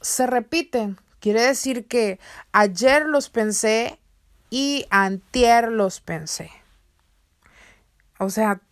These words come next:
todo el tiempo estamos ideando lo mismo y lejos de, de ayudarnos, de aportarnos, pues bueno,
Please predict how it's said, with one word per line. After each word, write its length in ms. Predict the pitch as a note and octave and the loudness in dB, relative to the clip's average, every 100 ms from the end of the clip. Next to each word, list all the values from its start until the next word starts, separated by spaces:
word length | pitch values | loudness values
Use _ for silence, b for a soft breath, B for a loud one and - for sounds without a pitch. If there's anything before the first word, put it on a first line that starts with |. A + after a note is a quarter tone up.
| _ | _
todo 180 | - A3+ | 2 2
el 140 | B3+ - | 2 0
tiempo 300 | C4 A#3+ A#3+ | -4 -2 -2
estamos 440 | A#3+ A#3+ B3+ - | -2 -2 -4 -4
ideando 460 | A3+ A3 A3 A#3 A3+ | 0 2 2 2 0
lo 140 | G#3 | 0
mismo 520 | G#3 C4 D4 C#4+ D4 | -2 -4 -4 -4 -4
y 120 | B3+ | 0
lejos 400 | G#3+ G#3+ A#3+ A#3 | 0 0 -4 -4
de, 200 | G3+ F#3 - | -4 -4 -2
de 120 | G3+ | 0
ayudarnos, 800 | G3 F#3 G3+ A#3+ C4 C4 B3+ A#3 | 0 0 2 4 4 2 -2 0
de 60 | |
aportarnos, 720 | G3+ - F#3+ - A#3+ B3+ C#4+ - | -2 -2 -6 0 0 0 -6 -4
pues 180 | G3+ | -2
bueno, 300 | G3 G3+ F#3+ | -2 -4 -4